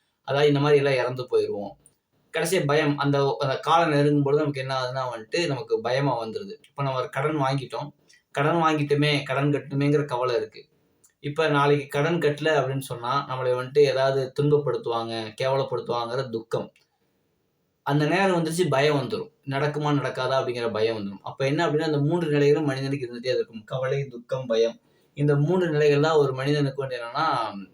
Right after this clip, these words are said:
நோய் வருவதற்கு அடிப்படை காரணமா அமையுது. இது, இதனால என்ன ஆகுது அப்படின்னா, நம்முடைய உயிர், உயிர் ஓட்டம் இருக்கு பாத்தீங்களா?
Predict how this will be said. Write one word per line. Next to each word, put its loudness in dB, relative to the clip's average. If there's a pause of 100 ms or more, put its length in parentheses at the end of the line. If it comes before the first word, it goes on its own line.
(260)
நோய் 2
வருவதற்கு 0
அடிப்படை 0
காரணமா -4
அமையுது. -14 (480)
இது, 0
இதனால 2
என்ன 2
ஆகுது 4
அப்படின்னா, -2
நம்முடைய 0
உயிர், 2 (100)
உயிர் 2
ஓட்டம் 4
இருக்கு -6
பாத்தீங்களா? -2